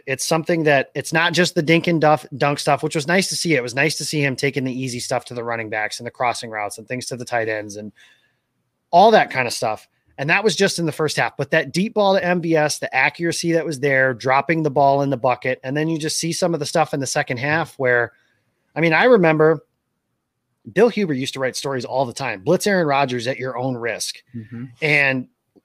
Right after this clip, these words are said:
Speaker 1: now, or lately, I should say, it really was, that was the way to beat him, blitz him, because then you'll make him think he'll try and escape, and it ends up being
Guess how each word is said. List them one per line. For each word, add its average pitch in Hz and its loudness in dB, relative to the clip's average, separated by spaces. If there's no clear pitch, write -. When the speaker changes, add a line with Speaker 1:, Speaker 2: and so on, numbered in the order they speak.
Speaker 1:
now, 185 4
or 117 -8
lately, 127 -4
I 123 -4
should 117 -10
say, 127 -2
it 135 -2
really 151 2
was, 139 0
that 175 0
was 202 2
the 165 -2
way 170 4
to 156 2
beat 156 0
him, 98 -4
blitz 127 -2
him, 107 -8
because 117 -6
then 135 -2
you'll 147 -2
make 131 -4
him 110 -12
think 208 -4
he'll 131 -4
try 127 -2
and 110 -6
escape, 208 2
and 135 -4
it 127 -4
ends 131 -2
up 135 -6
being 120 -8